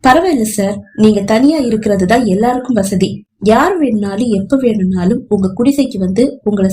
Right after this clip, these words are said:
சந்திக்கலாம் இல்லையா?" ஒரு இளைஞன் கூற அதற்கு மேல் சிரஞ்சீவி மறுக்கவில்லை. அன்றைய தினம் அப்படியே ஓடிப்போனது.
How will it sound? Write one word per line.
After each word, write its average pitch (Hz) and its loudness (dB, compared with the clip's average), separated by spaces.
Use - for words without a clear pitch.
சந்திக்கலாம் 208 -2
இல்லையா?" 185 -2
ஒரு 220 6
இளைஞன் 262 0
கூற 202 -2
அதற்கு 294 2
மேல் 214 -2
சிரஞ்சீவி 202 0
மறுக்கவில்லை. 190 0
அன்றைய 233 0
தினம் 190 0
அப்படியே 202 0
ஓடிப்போனது. 185 0